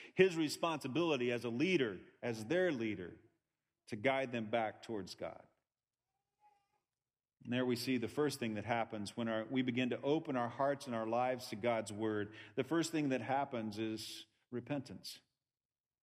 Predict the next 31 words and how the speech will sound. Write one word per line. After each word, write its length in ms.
Our 120
hearts 320
begin 340
to 60
break 440
and 80
our 120
hearts 260
begin 300
to 80
soften 560
so 180
that 220
God 320
can 180
do 200
his 260
work 400
in 100
our 180
lives. 640
But 120
it 80
all 160
starts 580
because 500
we 120
turn 300
back 280
towards 320
him. 200